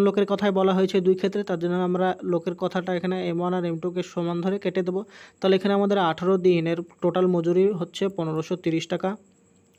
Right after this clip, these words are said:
বা এত টাকা পান। তাহলে এখানে তিরিশ দিন কত টাকা পাবেন সেইটা আমাদের এক্সটা বার করতে হবে। এখানে ডাব্লিউ টু এর জায়গায় যদি আমরা এক্স ধরি, তাহলে এখান থেকে এক্সের ভ্যালুটা যদি ক্যালকুলেশন করি, তাহলে আমি তিনি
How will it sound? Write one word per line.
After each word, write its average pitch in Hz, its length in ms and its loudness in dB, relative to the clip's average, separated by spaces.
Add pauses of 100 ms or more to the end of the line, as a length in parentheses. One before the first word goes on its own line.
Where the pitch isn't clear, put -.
(120)
বা 170 140 -2
এত 165 80 -6 (100)
টাকা 180 140 0 (100)
পান। 185 120 2 (380)
তাহলে 185 180 2
এখানে 190 160 2 (100)
তিরিশ 185 260 2 (120)
দিন 165 160 2 (840)
কত 175 120 0 (100)
টাকা 180 200 0
পাবেন 180 280 0
সেইটা 165 280 0
আমাদের 160 200 -2 (120)
এক্সটা - 340 -6 (100)
বার 160 160 0
করতে 147 160 -6
হবে। 156 140 -2
এখানে 175 220 -4
ডাব্লিউ 170 260 2 (380)
টু 185 140 0
এর 180 140 0
জায়গায় 175 280 2
যদি 175 160 -2
আমরা 160 180 -2
এক্স 185 200 -2
ধরি, 165 140 0 (380)
তাহলে 175 200 0
এখান 175 180 0
থেকে 190 180 0
এক্সের 180 240 -2
ভ্যালুটা 175 320 0
যদি 185 160 0
ক্যালকুলেশন 165 480 -2
করি, 190 200 0
তাহলে 165 180 -2
আমি 160 80 -4 (120)
তিনি 185 160 0